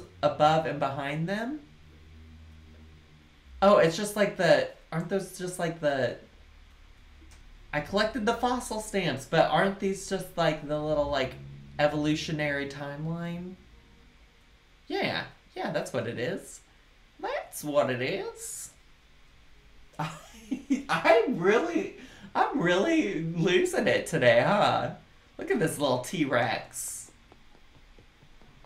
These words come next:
Somebody come get her. I keep singing this song. I learned it from TikTok. You can follow me on TikTok.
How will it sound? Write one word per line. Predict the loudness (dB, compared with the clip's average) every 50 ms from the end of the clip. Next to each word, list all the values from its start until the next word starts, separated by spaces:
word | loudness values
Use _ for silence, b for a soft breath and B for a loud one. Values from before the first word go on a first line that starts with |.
| -20 -20 -20 -20 -20 -20 -20 -20 -20 -20 -20 b b b b b b b b b
Somebody | -14 -10 -8 -6 -6 -6 -6 -4 -2 -2 0 0 -2
come | -2 -4 -6 -8 -8 -8 -8
get | -6 -6 -4 -4 -4 -4 -2
her. | -2 -2 0 2
I | 0 0
keep | 2 0 -4 -4
singing | -2 -2 -2 0 0
this | -2 0 0
song. | 2 2 2 2 0 -4 -4
I | -4
learned | -2 -2 -2 -2
it | -4
from | -4 -4 -6
TikTok. | -4 -4 -4 -4 -4 -2 0 0 0 0 -2 -4
You | -8
can | -6 -6 -4
follow | 0 4 4 4 4 4
me | 2 -2 -2 -2
on | -4 -4
TikTok. | -2 -2 -2 -2 -2 0 0 0 0 0 -4 -8